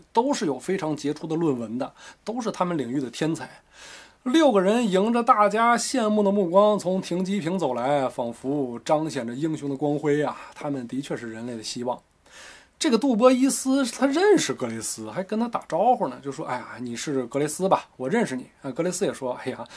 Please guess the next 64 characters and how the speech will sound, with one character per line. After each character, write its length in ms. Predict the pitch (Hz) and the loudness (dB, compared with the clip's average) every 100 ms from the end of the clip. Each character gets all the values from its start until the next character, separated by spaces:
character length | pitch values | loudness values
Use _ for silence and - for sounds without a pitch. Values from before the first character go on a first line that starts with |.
| - - | -18 -6
我 100 | 135 | -2
也 120 | 160 | -2
很 560 | 139 - - - 135 120 | -4 -10 -16 -6 -4 -2
荣 160 | 127 | -4
幸 220 | 175 190 | -2 -2
能 100 | 143 | -2
见 200 | 151 214 | 0 2
到 120 | 156 131 | 2 2
您 220 | 123 135 | 0 -4
啊！ 80 | - - - | -8 -14 -8
您 160 | 143 165 | -4 -2
为 120 | 170 | -2
人 180 | 135 156 | -2 0
类 120 | 165 | -2
做 140 | 156 | -4
出 100 | 151 | -6
这 120 | 165 | -4
样 40 | 160 | -4
的 60 | |
牺 180 | 127 147 | -4 -6
牲， 400 | 135 139 135 120 | -6 -4 -6 -8
真 200 | 113 139 | -8 -4
的 260 | 139 123 117 | -2 -2 -4
我 180 | 110 107 | -10 -12
都 120 | 120 | -10
无 180 | 117 135 | -10 -4
法 160 | 131 | -4
用 160 | 127 123 | -2 -6
语 60 | |
言 120 | 113 117 | -6 -8
来 80 | |
形 200 | 127 131 | -8 -8
容 160 | 120 120 | -8 -8
了， 100 | 120 | -6
太 100 | 139 | -4
崇 160 | 135 123 | -4 -4
拜 140 | 127 | -6
您 140 | 113 113 | -6 -10
了。” 160 | 117 - - - - - - - _ | -12 -16 -20 -20 -20 -20 -20 -20 _
杜 120 | - 269 | 2 6
波 120 | 285 | 6
伊 120 | 269 | 6
斯 160 | - 285 | 4 0
就 100 | 233 | 0
说 240 | 240 233 165 139 | 0 4 6 6
：“啊， 60 | |
但 140 | 160 180 | 4 0
是 100 | 147 | -2
格 140 | 160 | -4
雷 80 | 165 | -4
斯 100 | 160 | -4
博 160 | 135 117 | -6 -8
士， 220 | - 123 - _ _ _ _ | -10 -14 -16 _ _ _ _
我 180 | 151 139 | -2 -2
听 220 | 139 254 | 0 0
说 180 | 240 269 | 2 2
您 260 | 220 170 277 | 2 4 4
也 160 | 285 | 6
有 200 | 156 117 | 4 0
抗 260 | 110 - 123 | -4 -2 -2
昏 160 | 139 131 | -2 -4
迷 160 | 117 | -6
基 220 | 113 113 | -10 -12
因。” 260 | 110 110 | -12 -12